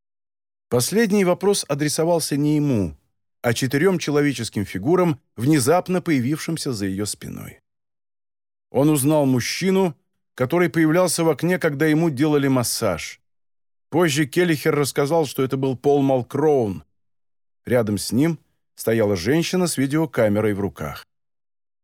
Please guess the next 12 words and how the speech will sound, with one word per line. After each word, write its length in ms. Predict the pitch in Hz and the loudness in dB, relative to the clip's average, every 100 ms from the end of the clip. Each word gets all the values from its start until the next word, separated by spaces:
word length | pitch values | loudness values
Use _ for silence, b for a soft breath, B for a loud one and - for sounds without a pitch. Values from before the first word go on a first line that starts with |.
| _ _ _ | _ _ _
"О 180 | - 147 | -2 0
да", — 420 | 156 123 139 156 _ _ | 0 0 0 -2 _ _
сказала 540 | - - 131 113 92 85 | -14 -6 -2 0 -2 -2
она, 300 | 80 60 - _ _ _ _ _ - | -6 -10 -18 _ _ _ _ _ -6
"будет 300 | 147 202 180 | -2 0 0
что 220 | - 196 | 0 0
выбрать 360 | 180 160 131 131 | 0 0 0 0
между 300 | 139 127 143 | 0 0 -2
этим 500 | - 185 - 120 - _ - | 0 -2 0 -2 -4 _ -4
и 100 | 135 | -2
камерами 520 | 170 143 127 117 107 | 0 2 2 0 -2
там, 500 | - 165 190 190 | 0 0 0 -2